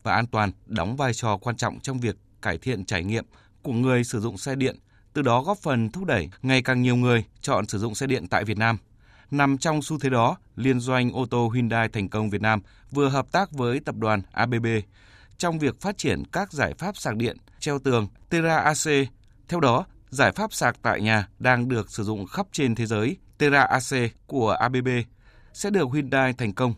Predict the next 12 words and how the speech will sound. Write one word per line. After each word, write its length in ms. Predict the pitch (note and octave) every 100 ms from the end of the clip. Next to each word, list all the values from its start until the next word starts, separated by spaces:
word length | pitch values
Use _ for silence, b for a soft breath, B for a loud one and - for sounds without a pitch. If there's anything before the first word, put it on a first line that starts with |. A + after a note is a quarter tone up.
| -
tặng 200 | G#2+ G2
miễn 160 | B2 G#2
phí 360 | - G#2+ A#2
cho 220 | D3+ D3 A2+
khách 180 | D3
hàng 220 | B2+ G#2+ F#2 -
mua 160 | D#3 D#3+
xe 140 | D#3+
điện 180 | D#3 A#2+
Hyundai 460 | G#2 D3 C#3 C3+ C3 -
Ioniq 340 | C#3+ C3+ C#3 G3
năm, 280 | C3 B2+ A#2+